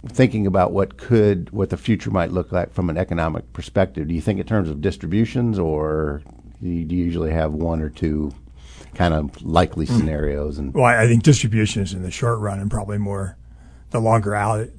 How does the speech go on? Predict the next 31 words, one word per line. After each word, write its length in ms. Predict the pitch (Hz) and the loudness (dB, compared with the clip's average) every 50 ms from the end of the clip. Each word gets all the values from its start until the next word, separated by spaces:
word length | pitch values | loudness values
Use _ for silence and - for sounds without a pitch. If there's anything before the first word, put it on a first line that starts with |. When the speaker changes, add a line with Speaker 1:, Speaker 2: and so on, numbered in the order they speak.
| - 170 165 | -14 -10 -8
Speaker 2:
uh, 220 | 117 104 101 101 | -6 -6 -6 -4
the 140 | 101 107 101 | -4 -2 0
narrower 380 | 107 110 117 117 107 101 101 98 | 2 4 4 4 4 2 -2 -2
the 100 | 101 95 | -4 -4
distribution 540 | 98 110 - - - 113 101 - - 104 | -4 -4 -4 -2 -2 -2 -4 -4 -6 -8
would 140 | 95 95 85 | -10 -12 -10
be, 200 | - 113 110 104 98 | -8 -6 -4 -4 -4
as 120 | 92 95 | -4 -4
we 120 | 107 92 - - - - - | -6 -8 -8 -12 -18 -16 -2
talked 260 | - - 123 110 107 | 0 2 2 4 2
about, 200 | 117 101 95 92 | 2 0 -2 -2
the 60 | 95 104 | -4 -6
long-term, 540 | 98 104 104 117 113 - 113 98 98 98 - - - - - - - - - - - - - - - | -4 0 0 0 0 0 -2 -2 -4 -4 -6 -8 -16 -20 -20 -20 -20 -20 -20 -20 -20 -20 -20 -12 -6
uh, 160 | - 127 113 | -2 0 0
returns 360 | 110 113 117 - 120 104 98 110 | 2 2 2 2 2 0 0 -2
are 40 | 104 | -2
probably 240 | 104 107 107 107 104 | -2 -2 0 0 0
more, 360 | 104 104 104 95 101 113 113 - - - - - | 0 0 -2 -2 -2 -4 -4 -6 -10 -18 -10 -4
more, 340 | - 143 117 104 101 107 107 - - - - - - - - | -2 0 0 0 0 -2 -4 -6 -8 -12 -18 -20 -12 -4 -2
not 140 | 127 110 101 | -2 -2 0
certain, 340 | - - 123 117 107 101 | 0 -2 -2 0 -2 -2
but 120 | 101 110 107 | -2 -2 -2
more, 460 | 107 107 101 101 98 98 101 107 110 - - - | -2 -2 -2 -2 -2 -4 -4 -6 -8 -10 -10 -8
uh, 220 | 113 107 101 104 104 - - - - - | -8 -6 -6 -6 -8 -10 -12 -18 4 6
predictable 460 | - 151 127 127 113 - 120 107 101 98 | 6 6 6 4 2 2 0 -2 -2 -4
than 140 | 104 98 101 | -4 -4 -4
the 80 | 101 | -6
short, 340 | - - 120 120 127 120 117 - - - | -4 -4 -4 -4 -4 -6 -10 -14 -14 -14
short-term 400 | - - 123 110 107 - 117 107 | -10 -8 -8 -8 -6 -6 -6 -6
ones, 200 | 104 101 101 - - | -6 -6 -8 -8 -8
cl-, 140 | - 127 117 | -8 -10 -10